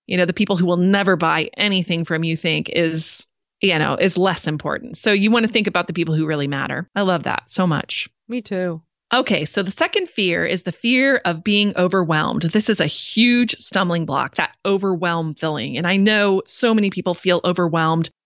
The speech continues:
Speaker 1: when they start to take on a huge task. So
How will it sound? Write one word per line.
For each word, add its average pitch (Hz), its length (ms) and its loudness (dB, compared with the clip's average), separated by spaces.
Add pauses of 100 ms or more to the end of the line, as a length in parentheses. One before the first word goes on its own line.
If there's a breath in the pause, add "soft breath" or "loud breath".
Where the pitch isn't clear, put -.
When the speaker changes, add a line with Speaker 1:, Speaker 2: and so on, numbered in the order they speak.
Speaker 1:
when 185 100 0
they 170 100 4
start - 240 0
to - 60 -2
take 160 220 0
on 156 120 0
a 156 60 -2
huge 151 560 -2
task. - 500 -2 (300)
So 190 560 2